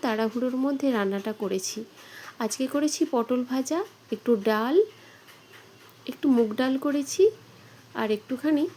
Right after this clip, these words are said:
থোড়ের ঘন্ট করেছি। তবে বন্ধু, এটা আগের থোড়ের ঘন্ট না, এটা আজকেরই থোড়ের ঘন্ট রান্না। মানে এটা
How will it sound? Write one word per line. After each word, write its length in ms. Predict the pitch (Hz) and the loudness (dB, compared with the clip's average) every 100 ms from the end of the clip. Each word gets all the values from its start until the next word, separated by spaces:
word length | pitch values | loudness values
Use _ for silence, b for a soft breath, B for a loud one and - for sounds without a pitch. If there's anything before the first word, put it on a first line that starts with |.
| - | -12
থোড়ের 360 | - 233 226 254 | -2 2 4 2
ঘন্ট 320 | 226 208 180 202 | 0 0 0 0
করেছি। 460 | 190 180 185 - 214 220 B B B B - - | -2 -2 -2 -4 -6 -8 B B B B -18 -2
তবে 240 | 247 226 | 4 6
বন্ধু, 320 | 202 220 226 330 - | 6 6 4 0 -2
এটা 240 | 208 226 208 - 214 | -4 -4 -4 -2 0
আগের 280 | 208 226 - | 2 2 0
থোড়ের 320 | 277 277 302 | -2 0 0
ঘন্ট 300 | 277 269 214 214 | 2 2 4 0
না, 160 | 226 349 - 226 | 0 -4 -8 -8
এটা 180 | 214 214 | -4 -4
আজকেরই 440 | 202 - - 294 349 | -6 -6 -4 -2 -2
থোড়ের 360 | 254 208 190 | 0 0 0
ঘন্ট 300 | 185 196 185 208 | -2 -2 -2 -2
রান্না। 400 | 196 175 175 196 - B B B B - | -2 0 0 -2 -10 B B B B -6
মানে 240 | 240 233 269 240 | -2 0 0 0
এটা 240 | 226 | -2